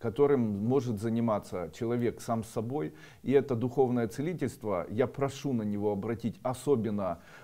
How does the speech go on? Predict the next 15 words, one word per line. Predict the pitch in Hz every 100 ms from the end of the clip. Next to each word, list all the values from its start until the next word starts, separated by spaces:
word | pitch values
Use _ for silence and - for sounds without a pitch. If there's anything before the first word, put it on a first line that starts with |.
| - _
м, | - 101 101 98 98
внимание, | 92 104 143 165 185 165 120
потому | 117 120 123
что | -
оно | 120 120
действительно | 110 127 - 127 175 180 156
является | 120 107 107 127 139 135 110
одним | 107 113 127 110
из |
самых | - 127 123 104 - - - -
мощных | 120 147 160 - 113 101 - - _ _ -
эзотерических | 113 135 139 127 120 113 - 107 -
методов | 120 170 135 110 98 -
помощи | 127 127 117 -
человеку. | 101 104 95 71 -